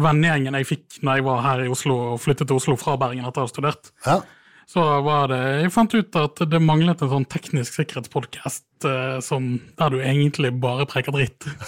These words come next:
Speaker 2: <laughs> Bare prater bits and bytes?
Speaker 1: Ja,
Speaker 2: Ja.
Speaker 1: stemmer. Og det, jeg har vært med på en episode, ellers så er det noe som løper og går, eh, jevnlig. Og det, ehm, for de mer teknisk interesserte, og så er det absolutt å, verdt å få med seg.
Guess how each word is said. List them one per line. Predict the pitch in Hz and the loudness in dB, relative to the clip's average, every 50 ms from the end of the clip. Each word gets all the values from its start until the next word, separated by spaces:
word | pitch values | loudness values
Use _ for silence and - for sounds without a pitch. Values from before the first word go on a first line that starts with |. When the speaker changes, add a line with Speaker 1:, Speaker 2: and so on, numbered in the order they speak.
| - - - - - - | -16 -16 -18 -16 -8 -2
Speaker 2:
<laughs> | 196 180 - - - 185 - - - - 175 - - - - - - - 175 151 | -2 -2 -2 0 -2 -2 -2 -2 -6 -6 -6 -6 -8 -18 -20 -10 -2 -2 0 2
Bare | 165 156 139 120 110 127 | 4 4 4 6 4 4
prater | 127 - 131 110 - 127 | 4 4 2 4 4 4
bits | 120 117 104 - - | 4 4 4 4 2
and | 117 113 | 4 4
bytes? | 123 135 196 - - - - _ _ - - - | 6 4 4 2 0 -6 -6 _ _ -18 -8 -4
Speaker 1:
Ja, | 208 160 - - - - - - - - - | -2 -2 -2 -4 -12 -18 -20 -20 -16 -6 -2
Speaker 2:
Ja. | 113 - | 0 2
Speaker 1:
stemmer. | - 156 151 151 143 131 | 4 4 4 4 2 2
Og | 135 156 165 | 2 2 4
det, | 180 170 165 151 143 143 143 143 | 4 4 4 2 2 0 0 0
jeg | 170 190 196 | 0 2 2
har | 180 175 | 4 4
vært | 170 | 4
med | 180 185 175 | 4 2 2
på | - 175 | 0 0
en | 170 165 | 0 2
episode, | 147 143 131 147 156 156 143 | 0 2 2 4 4 4 2
ellers | 135 135 127 117 131 | 0 0 -2 0 0
så | 147 | 0
er | 160 | 2
det | 160 156 156 151 | 2 2 2 2
noe | 147 139 139 143 | 4 4 2 2
som | 139 151 139 135 131 131 143 | 2 2 2 2 0 0 2
løper | 147 135 127 - 135 120 123 | 0 0 0 -2 -4 -2 -2
og | 127 | 0
går, | 123 123 120 117 117 120 120 | 0 0 -2 -2 -4 -6 -6
eh, | 120 123 127 131 | -4 -4 -2 0
jevnlig. | 131 127 139 139 135 113 113 127 | 0 0 0 0 -2 -2 -6 -6
Og | 120 131 | -4 -2
det, | 160 160 147 131 | 0 0 0 0
ehm, | 127 131 139 139 143 147 135 135 - _ _ - - - - - - _ | 0 -2 0 0 0 0 0 -2 -4 _ _ -20 -20 -20 -20 -20 -20 _
for | - - 226 208 | 0 2 4 6
de | 208 | 8
mer | 214 208 202 | 8 6 6
teknisk | 185 - 220 202 - - 185 156 131 - | 4 0 -2 -4 0 2 2 2 2 2
interesserte, | 143 127 - 143 131 135 131 113 - - | -2 -2 0 2 2 2 2 0 -2 -6
og | 135 120 117 120 113 | -6 -4 -4 -4 -4
så | - - 156 131 135 135 | -2 0 2 2 2 2
er | 131 | 0
det | 127 120 120 120 117 131 | 0 -2 -4 -4 -6 -6
absolutt | 131 131 - - - 120 107 - _ - | -8 -8 -8 -4 -4 -4 -4 -6 _ -10
å, | - 120 120 - - - _ _ _ _ - - | -10 -10 -10 -10 -14 -20 _ _ _ _ -4 -4
verdt | 156 - - 147 | -4 -2 -2 -6
å | |
få | 123 123 | -4 -4
med | 123 110 | -4 -4
seg. | - - - - | -6 -10 -16 -20